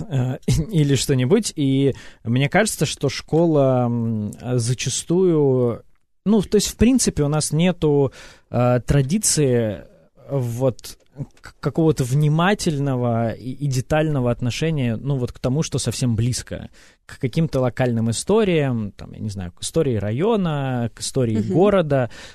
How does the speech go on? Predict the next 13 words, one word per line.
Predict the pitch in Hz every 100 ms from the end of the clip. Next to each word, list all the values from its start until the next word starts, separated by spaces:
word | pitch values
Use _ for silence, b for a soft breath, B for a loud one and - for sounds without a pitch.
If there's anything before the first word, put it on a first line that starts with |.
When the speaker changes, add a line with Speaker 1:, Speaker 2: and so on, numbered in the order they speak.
| B
Speaker 1:
а, | - 113 113
если | 117 123 - 131
он | 123
маленький. | 127 127 113 101 95 92 87 B B B _
И | 127 127 127 123 120 120 120 117 113
н-, | 120 131 -
н-, | 156 -
насколько | 151 143 - 190 180 165 151 143
вы | 135 135 170
с | -
этим | 131 120
работаете, | 123 131 208 - 165 123 - 113 107
и, | - - 127 123